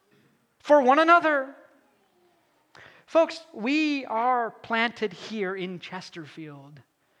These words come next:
to be a light, so that when those outside of the church and outside of this family look at us, they will see something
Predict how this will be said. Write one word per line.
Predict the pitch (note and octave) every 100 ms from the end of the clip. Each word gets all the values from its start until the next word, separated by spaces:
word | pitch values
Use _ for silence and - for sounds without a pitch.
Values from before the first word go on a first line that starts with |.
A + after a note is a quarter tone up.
| _ -
to | F#3
be | D#3+ E3
a |
light, | B2+ B2+ C3 G#2+ - _ _ - - _ _ _ _ _ _ _ _ _ -
so | - A3+
that | A3+ A3+
when | G#3+
those | G#3+ C4+ D#4 D4
outside | B3+ B3 - - A3 C4 A#3
of | G3
the |
church | G#3 - A#3 G#3+
and | G3+
outside | G3+ G3 - B3 A3+
of |
this | F#3 F3
family | - G#3+ G3 F3+
look | E3+ A3+ A#3
at | G#3+
us, | F#3+ D#3+ - - - C#3+
they | G3+ C4+
will | F3+ F3
see | - - A3+
something | - G3+ F3 E3 D3